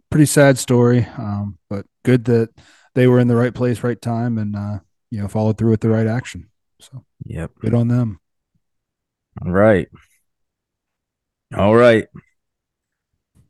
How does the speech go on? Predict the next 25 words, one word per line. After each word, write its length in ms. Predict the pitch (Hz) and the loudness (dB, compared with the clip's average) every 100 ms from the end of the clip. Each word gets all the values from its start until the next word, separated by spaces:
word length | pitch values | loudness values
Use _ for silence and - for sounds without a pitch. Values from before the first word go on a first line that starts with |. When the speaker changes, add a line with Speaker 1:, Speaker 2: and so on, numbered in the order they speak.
| _ _ - | _ _ 0
Speaker 2:
Moving 320 | 113 143 156 | 4 4 6
on 420 | 135 131 135 131 _ _ | 6 6 4 0 _ _
<laughs> 140 | - | -10
after 680 | - - 131 131 113 107 117 | -8 -6 -6 -4 -4 0 4
all 180 | 113 127 | 6 4
of 60 | 127 | 6
our 440 | 123 120 117 110 - - 185 - _ _ _ _ _ _ _ _ _ - | 4 4 2 -6 -18 -18 -16 -16 _ _ _ _ _ _ _ _ _ -20
lo-, 500 | 57 87 117 127 131 - 101 | -12 -6 -4 -4 -6 -12 -6
doom 280 | 113 123 | -4 -4
and 280 | 127 123 117 - - | -4 -6 -8 -12 -12
gloomy 640 | 101 113 120 123 120 117 107 _ _ | -6 -2 -2 -2 -4 -6 -10 _ _
<laughs> 240 | 127 - - - _ _ _ _ 120 131 117 107 _ _ _ _ _ _ | -16 -14 -16 -16 _ _ _ _ -20 -18 -20 -20 _ _ _ _ _ _
Speaker 1:
Let's 100 | 147 | -6
talk 180 | - 208 | -4 0
about 200 | 214 175 | 2 2
Speaker 2:
Patriots. 240 | - 170 - | 2 -2 0
Speaker 1:
something, 260 | 143 127 - _ _ _ _ | -2 -4 -10 _ _ _ _
uh, 460 | 139 131 131 117 127 - - _ - - | -4 -4 -6 -10 -14 -16 -20 _ -20 -12
nicer, 400 | 160 185 160 120 | -4 -4 -2 -4
Speaker 2:
Yes. 100 | 90 | -4
Speaker 1:
something, 520 | 95 92 - 143 131 - | -4 -8 -10 -6 -6 -8
something 340 | - 165 147 147 | -2 0 4 4
more 260 | 139 151 143 | 4 2 2
positive 580 | 131 113 107 95 92 | 0 0 -6 -10 -14
here. 280 | 98 92 87 | -12 -14 -14